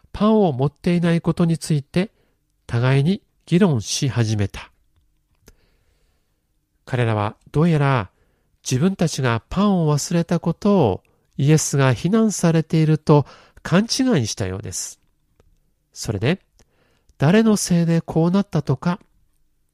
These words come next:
お互いに議論し始めました。それを見て、イエスはこう言っておられます。十七節と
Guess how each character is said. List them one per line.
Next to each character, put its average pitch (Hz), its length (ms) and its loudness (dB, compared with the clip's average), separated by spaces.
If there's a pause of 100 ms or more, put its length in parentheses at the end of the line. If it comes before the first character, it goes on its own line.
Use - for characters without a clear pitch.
(300)
お 117 80 -4
互 117 320 0
い 113 40 0
に 143 200 -4 (340)
議 156 120 0
論 185 200 2
し 143 260 -4
始 110 280 -4
め 107 100 -2
ま 92 100 -4
し - 120 -6
た。 - 200 -18 (1300)
そ - 160 -4
れ 175 80 -2
を 196 60 0
見 233 120 -6
て、 165 340 0 (200)
イ 156 100 0
エ 170 60 4
ス - 160 -2
は 120 120 2
こ 127 260 0
う - 20 4
言 180 80 2
っ - 20 -6
て - 160 -6
お 156 40 2
ら 151 120 0
れ 151 80 0
ま 147 140 0
す。 - 240 -10 (1800)
十 131 180 0
七 135 240 2
節 - 280 -6
と 185 260 -6